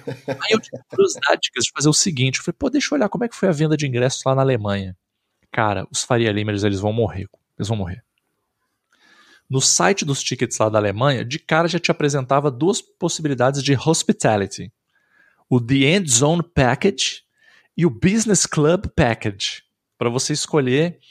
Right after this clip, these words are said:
e aí acesso ao On-Site Hospitality Tent. Cara, vai, olha,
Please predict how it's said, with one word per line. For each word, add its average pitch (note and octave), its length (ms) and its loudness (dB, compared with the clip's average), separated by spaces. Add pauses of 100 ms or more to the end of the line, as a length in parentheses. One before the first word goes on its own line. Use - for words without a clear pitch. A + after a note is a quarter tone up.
(280)
e B2 140 -2
aí B2+ 340 0 (380)
acesso C#3 800 0
ao A#2 460 2
On-Site D#3 640 0
Hospitality C#3+ 680 0
Tent. B2+ 760 0 (480)
Cara, D#3+ 420 -2 (180)
vai, - 120 -10 (120)
olha, D3 360 2